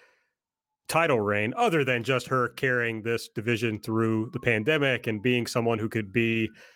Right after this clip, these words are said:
uh, you know, at the fa-, at, as the actual face of the division for this whole time without crowds. But she also, what makes her so good is that in all of these title matches, she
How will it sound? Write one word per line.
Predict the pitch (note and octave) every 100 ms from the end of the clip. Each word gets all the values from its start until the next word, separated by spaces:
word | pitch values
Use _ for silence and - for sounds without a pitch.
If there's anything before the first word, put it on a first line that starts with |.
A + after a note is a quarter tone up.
| _ _ A2+
uh, |
you | A#2+ A#2
know, | B2
at | A#2+ -
the |
fa-, | - B2 -
at, | C3 B2 _ _ -
as | A#3 G3+
the | F3 F3
actual | F3+ - B2 B2 B2+ -
face | C#3+ C3
of | C3
the | A#2
division | A2+ A#2 B2 A#2
for | -
this | G#2+ -
whole | A#2+
time | D#3+ E3+ D#3 C#3+ - _
without | C#3 B2 A2
crowds. | - E3 D3+ - - _
But | F3
she | - B3
also, | B3 C4+ - A3+ F#3+ C3+ _ _
what | C#3+ F3
makes | G#3 -
her | G3
so | - E3+
good | C#3+ G#3+
is | E3+
that | D#3 D#3
in | D#3 -
all | F#3 B3+ B3
of | D3
these | C3+ D3 C3+
title | E3 B3+ G3+
matches, | A#2 G#2+ - F#3 - - _ _
she | - - G3 A3+ A3